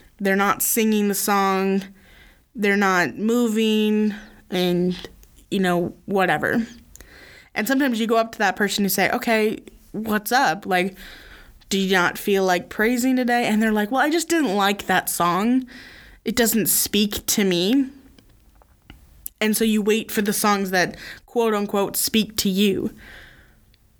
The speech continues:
But the point of worship is to praise God no matter what. You know, old hymns are all written very theologically.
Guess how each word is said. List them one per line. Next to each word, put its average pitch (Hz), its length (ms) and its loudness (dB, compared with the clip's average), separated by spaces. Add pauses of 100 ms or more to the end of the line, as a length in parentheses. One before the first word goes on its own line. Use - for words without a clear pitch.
(140)
But 247 120 -2
the 262 100 0
point 339 320 0
of 208 320 -2
worship 196 720 0 (1300)
is 247 300 2
to 226 580 0
praise 220 400 2
God 196 320 2
no 185 100 0
matter 175 320 2
what. 175 400 0 (1300)
You 233 140 0
know, 233 380 0 (220)
old 262 280 2
hymns 226 460 0
are 196 120 2
all 190 200 2
written 190 540 0
very 208 360 2
theologically. 180 1000 0